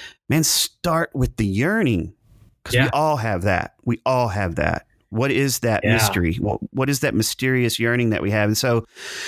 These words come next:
Speaker 1: um, Mysterium is the first record. Universalis is the second, which is, if you look at the artwork, which was done by, uh, art professor from the University of Alabama. Um,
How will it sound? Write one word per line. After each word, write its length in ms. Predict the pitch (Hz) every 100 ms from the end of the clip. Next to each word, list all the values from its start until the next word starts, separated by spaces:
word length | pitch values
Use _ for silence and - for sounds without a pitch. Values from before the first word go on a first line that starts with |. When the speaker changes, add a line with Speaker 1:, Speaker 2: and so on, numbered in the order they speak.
| - - - -
Speaker 1:
um, 400 | 127 117 113 120
Mysterium 760 | 120 - 147 165 156 156 151 - -
is 280 | - 127 110
the 80 | 123
first 300 | 135 131 131
record. 300 | 135 127 123
Universalis 800 | 110 120 117 - 117 113 110 -
is 100 | 107
the 60 | 107
second, 480 | - 135 - 160
which 200 | 113 -
is, 400 | 110 107 104 - -
if 200 | 120 110
you 80 |
look 160 | 113 117
at 60 | 117
the 100 | -
artwork, 540 | 110 110 107 107 101 - - - - - - - - - -
which 160 | 104
was 140 | 107 -
done 380 | 110 107 101 -
by, 300 | 107 101 95 90 - - - - -
uh, 340 | 101 98 98 -
art 180 | 113 -
professor 500 | - 113 - 107 98
from 140 | 107
the 60 | 104
University 420 | 101 101 - 98
of 80 | 101
Alabama. 720 | 101 95 110 110 104 101 -
Um, 400 | 107 104 95 92